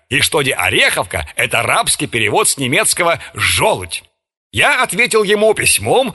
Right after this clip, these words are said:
в котором изложил всю свою теорию относительно ореховки,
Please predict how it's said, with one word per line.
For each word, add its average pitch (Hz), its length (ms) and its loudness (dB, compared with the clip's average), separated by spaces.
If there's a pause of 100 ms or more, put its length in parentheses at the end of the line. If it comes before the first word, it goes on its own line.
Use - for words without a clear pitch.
(140)
в - 100 -8
котором 190 380 0
изложил 151 500 2
всю - 300 0
свою 147 300 2
теорию 190 500 4 (100)
относительно 123 680 -2
ореховки, 95 680 -4